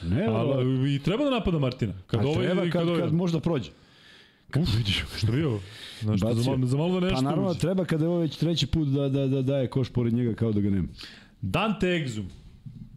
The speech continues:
Speaker 2: Ja sada kažem sledeće. Nek me pljuju grobari, koliko god hoće. Ja da mogu da biram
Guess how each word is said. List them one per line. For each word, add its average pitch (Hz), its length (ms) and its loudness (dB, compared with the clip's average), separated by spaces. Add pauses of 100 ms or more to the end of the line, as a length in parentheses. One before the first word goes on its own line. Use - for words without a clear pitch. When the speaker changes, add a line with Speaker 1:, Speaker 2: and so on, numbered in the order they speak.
(160)
Speaker 2:
Ja 147 480 -2 (280)
sada 185 420 0
kažem 165 360 0
sledeće. 123 500 -2 (300)
Nek 123 300 0
me 147 120 2
pljuju 170 320 2
grobari, 117 460 0
koliko 120 380 0
god 156 180 0
hoće. 110 380 -4 (600)
Ja 147 280 0
da 214 100 2
mogu 196 280 2
da 165 80 2
biram 147 300 2